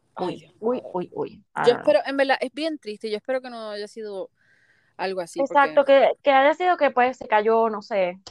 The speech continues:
Speaker 2: y se dio en la
Speaker 1: Exacto, que se dio
Speaker 2: cabeza.
Speaker 1: doble golpe o whatever. Yo
Speaker 2: Ya
Speaker 1: creo
Speaker 2: lo
Speaker 1: que es
Speaker 2: calma.
Speaker 1: más fácil eso para la familia que algo más, tú sabes. Porque entonces ahí
Speaker 2: Claro.
Speaker 1: empiezan los,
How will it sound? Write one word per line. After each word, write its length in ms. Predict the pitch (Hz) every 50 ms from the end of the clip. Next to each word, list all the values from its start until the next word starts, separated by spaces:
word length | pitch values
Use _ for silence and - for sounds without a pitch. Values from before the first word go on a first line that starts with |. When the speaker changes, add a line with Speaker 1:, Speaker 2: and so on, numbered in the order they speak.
| - _ _ _ _ _
Speaker 2:
y 140 | 214 214 208
se 260 | - - 208 190 180
dio 280 | - 208 208 214 208 202
en 60 | 202
la 100 | 202 185
Speaker 1:
Exacto, 20 |
que 80 | 180 180
se 100 | 208 208
dio 100 | 208 214
Speaker 2:
cabeza. 60 | 196
Speaker 1:
doble 320 | 214 214 208 202 208 202 190
golpe 340 | 196 196 185 175 - - 170
o 60 | 165
whatever. 520 | 170 165 180 - - - - - - 202 _ _ _ _ _ _
Yo 240 | - 202 196 233 240
Speaker 2:
Ya 0 |
Speaker 1:
creo 120 | 262 269
Speaker 2:
lo 60 | 285
Speaker 1:
que 60 | 302
es 60 | 294 254
Speaker 2:
calma. 80 | -
Speaker 1:
más 200 | 262 254 247 -
fácil 380 | - 247 240 247 - 240 214 208
eso 200 | 214 208 233 208
para 160 | 214 196 180
la 80 | 185 190
familia 400 | - 185 180 185 185 185 180 180
que 200 | - 180 165 156
algo 240 | 147 - 156 156 156 156
más, 100 | _ _ _ _
tú 140 | _ -
sabes. 340 | - - - - - - - 214
Porque 220 | 202 180 170 160
entonces 240 | 170 190 226 254 247
ahí 120 | 233 214
Speaker 2:
Claro. 100 | - -
Speaker 1:
empiezan 400 | 247 233 254 247 240 247 233 220
los, 100 | 208 196